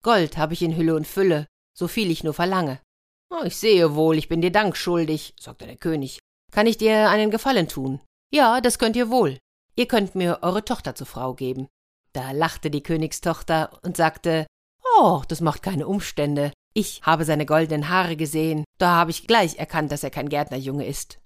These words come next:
Und dann ging sie hin und küsste ihn. Zur Hochzeit hatte er auch seinen Vater und seine Mutter eingeladen. Ach, und die waren natürlich in großer Freude. Sie hatten ja schon längst alle Hoffnung aufgegeben, ihren Sohn noch einmal lebend wiederzusehen.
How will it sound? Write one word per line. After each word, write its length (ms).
Und 100
dann 120
ging 180
sie 100
hin 260
und 220
küsste 300
ihn. 240
Zur 160
Hochzeit 560
hatte 180
er 200
auch 100
seinen 260
Vater 360
und 60
seine 180
Mutter 260
eingeladen. 680
Ach, 280
und 80
die 80
waren 120
natürlich 300
in 80
großer 440
Freude. 520
Sie 160
hatten 140
ja 80
schon 140
längst 360
alle 200
Hoffnung 340
aufgegeben, 640
ihren 240
Sohn 240
noch 120
einmal 280
lebend 340
wiederzusehen. 680